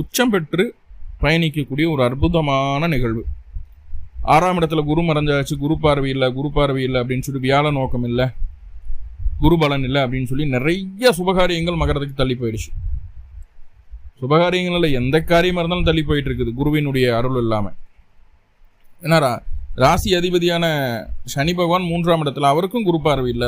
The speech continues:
ராசிக்கும் குரு பார்வை இல்ல. So இப்படி இருக்கக்கூடிய ஒரு சூழ்நிலைகள்ல இந்த நாற்பத்தெட்டு நாட்களை சரியா பயன்படுத்திட்டீங்கன்னா, இது நாள் வரைக்கும் நீங்க எல்லாம் மிஸ் பண்ண விஷயங்கள் எல்லாத்தையும் செய்துக்கிடலாம். என்னென்ன விஷயங்களுக்கு இது சப்போர்ட் பண்ணுது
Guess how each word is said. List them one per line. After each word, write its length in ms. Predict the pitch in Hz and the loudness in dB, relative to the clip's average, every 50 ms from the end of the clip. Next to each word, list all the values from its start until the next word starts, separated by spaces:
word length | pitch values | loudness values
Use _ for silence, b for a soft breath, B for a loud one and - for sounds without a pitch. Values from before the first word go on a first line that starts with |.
| 127 | 2
ராசிக்கும் 440 | 139 156 170 - 180 170 196 202 180 | 2 2 0 -2 -4 -6 -4 -2 0
குரு 120 | 160 147 123 | 0 0 2
பார்வை 260 | 131 123 117 113 113 110 104 | 2 2 2 0 -2 -2 -4
இல்ல. 100 | 101 101 95 - - - - _ _ _ - - - - - - - - - - - - - - - - | -6 -8 -10 -12 -18 -20 -20 _ _ _ -20 -20 -20 -20 -20 -20 -20 -20 -20 -20 -20 -20 -18 -10 -2 4
So 140 | 214 202 180 170 | 4 4 4 4
இப்படி 200 | 156 - 214 240 226 | 2 2 2 2 0
இருக்கக்கூடிய 440 | 202 196 233 226 202 226 214 202 185 170 | 0 0 0 0 0 0 0 2 2 2
ஒரு 120 | 156 147 - | 0 0 0
சூழ்நிலைகள்ல 600 | - 180 180 175 165 160 147 143 143 143 151 185 196 165 139 139 | 0 0 0 2 0 0 0 0 0 0 0 0 0 0 -2 -2
இந்த 100 | 139 135 131 139 | -2 0 2 2
நாற்பத்தெட்டு 520 | 156 170 - 185 156 156 147 139 131 139 | 0 2 0 0 0 0 -4 -4 -2 -2
நாட்களை 320 | 156 180 185 208 190 180 - - | -2 -2 -2 -2 -4 -4 0 0
சரியா 260 | 147 156 180 185 180 - 143 | 0 0 2 0 0 0 0
பயன்படுத்திட்டீங்கன்னா, 840 | 127 139 151 151 143 135 123 135 123 123 120 113 110 104 110 139 190 180 - - - - - - - - - - - - - - - - - - - - - - - - - - - - | -2 -2 -2 -2 -2 -2 -2 -2 -2 -2 -2 -2 -2 -2 -4 -4 -4 -4 -6 -6 -8 -10 -12 -14 -14 -12 -12 -12 -12 -14 -16 -18 -20 -20 -16 -14 -12 -12 -12 -14 -16 -20 -20 -18 -8 -2
இது 160 | 139 156 175 | 0 2 4
நாள் 180 | 196 196 185 170 | 4 4 2 2
வரைக்கும் 240 | 185 226 - 233 220 202 | 0 0 0 -2 -2 0
நீங்க 120 | 180 165 165 | 2 2 2
எல்லாம் 340 | 175 185 208 233 240 185 170 143 131 139 | 0 0 0 0 0 0 0 -4 -4 -4
மிஸ் 180 | 151 147 - - 180 | -4 -4 0 0 0
பண்ண 120 | 180 175 165 147 | 0 0 -2 -2
விஷயங்கள் 360 | 135 - 165 165 156 143 139 135 | 0 0 0 0 2 2 0 0
எல்லாத்தையும் 380 | 135 151 160 160 190 180 - 139 | 2 2 0 0 -2 -4 -2 0
செய்துக்கிடலாம். 520 | 135 135 127 117 120 107 104 98 - - - _ _ _ _ - | 0 2 0 0 -2 -2 -4 -4 -6 -8 -12 _ _ _ _ -8
என்னென்ன 400 | - 135 147 175 214 214 202 170 | 0 0 2 2 2 0 2 0
விஷயங்களுக்கு 440 | 165 175 202 196 196 180 170 160 156 | 0 0 0 0 0 0 0 0 0
இது 160 | 143 135 - 135 | -2 0 0 -2
சப்போர்ட் 300 | 123 - 180 170 - - 143 | 0 2 0 0 0 0 -2
பண்ணுது 280 | 135 127 120 123 110 | -2 0 0 0 -2